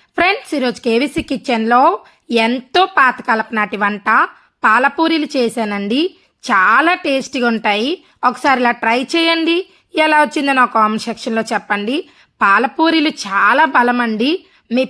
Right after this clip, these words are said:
పిల్లలు చాలా ఇష్టపడి తింటారు. పాలపూరీలకు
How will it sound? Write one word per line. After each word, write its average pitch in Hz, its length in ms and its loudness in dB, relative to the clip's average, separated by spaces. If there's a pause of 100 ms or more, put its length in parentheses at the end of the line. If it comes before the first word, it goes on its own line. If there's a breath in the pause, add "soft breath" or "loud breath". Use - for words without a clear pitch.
పిల్లలు 277 280 0 (140)
చాలా 233 340 2 (100)
ఇష్టపడి 240 440 -4
తింటారు. 220 540 0 (560 soft breath)
పాలపూరీలకు 330 840 2